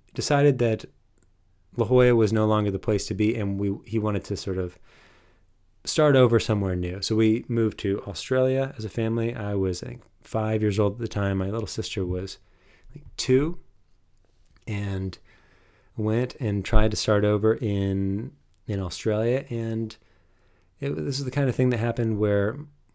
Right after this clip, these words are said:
we, we'd get to some place, my dad would look for jobs or get a job, we'd settle in for a little bit, and then there was somewhere else that he wanted to go. So this happened at a number of different cities. You know, over the course of this time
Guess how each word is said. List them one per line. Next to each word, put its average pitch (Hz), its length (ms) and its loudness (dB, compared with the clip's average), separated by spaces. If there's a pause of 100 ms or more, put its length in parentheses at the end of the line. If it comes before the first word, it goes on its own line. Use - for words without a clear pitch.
(140)
we, 117 180 -2
we'd 104 260 -2
get 131 240 2
to 123 100 -8
some 113 220 0
place, 110 340 2
my 101 80 -4
dad 95 220 -2
would 92 100 -4
look 98 140 -6
for 98 120 -4
jobs 107 520 0
or 113 80 -8
get 101 160 -4
a 101 60 -4
job, 98 500 -2 (320)
we'd 92 140 -6
settle 98 320 0
in 104 160 0
for 101 120 -2
a 101 40 2
little 95 200 0
bit, 98 320 0
and 98 160 0
then 95 380 0 (400)
there 101 100 0
was 95 140 0
somewhere 98 400 -2
else 87 240 -2
that - 140 -8
he 95 80 -2
wanted 87 260 -4
to - 120 -12
go. - 300 -8
So 139 100 -10
this 139 100 -10
happened 139 420 -2 (200)
at 117 60 -8
a 104 60 -4
number 104 260 0
of 95 80 0
different - 280 -6
cities. 90 440 -4 (720)
You 123 80 -2
know, 123 60 2
over 127 100 2
the 123 80 2
course 156 200 4
of 131 60 -2
this 113 100 0
time 101 260 0